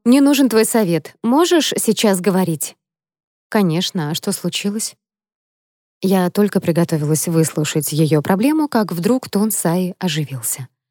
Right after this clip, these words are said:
«Рождество ведь уже в следующем месяце. Мы с моим парнем решили купить друг другу подарки. Ну, сказать друг другу, кто что хочет в подарок.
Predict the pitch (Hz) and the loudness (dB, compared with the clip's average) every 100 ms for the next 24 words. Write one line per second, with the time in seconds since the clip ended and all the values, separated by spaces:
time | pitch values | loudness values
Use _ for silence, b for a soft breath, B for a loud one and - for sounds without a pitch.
0 | _ _ _ _ _ 247 240 214 233 - | _ _ _ _ _ 2 2 2 0 0
1 | 240 220 262 226 208 190 214 208 - 190 | -2 2 2 2 0 0 0 0 -2 0
2 | 220 214 196 220 202 196 254 - 190 156 | 2 2 0 2 4 4 2 -2 -2 -4
3 | _ 196 220 214 220 190 185 269 269 185 | _ 0 2 2 2 2 2 2 2 2
4 | 185 233 202 202 254 214 196 170 226 - | 2 2 0 0 0 0 0 0 -2 0
5 | 254 202 170 - 151 - _ 226 247 262 | 0 0 -2 -4 -12 -14 _ 2 4 4
6 | 196 - - - 220 202 165 151 165 156 | 0 -4 -6 -2 0 2 0 0 -2 0
7 | 262 262 180 - - 220 240 - - 196 | 0 2 0 -2 -2 2 2 0 0 2
8 | 202 - 202 202 - 208 190 156 143 | 2 0 0 -2 -2 -2 0 -2 -4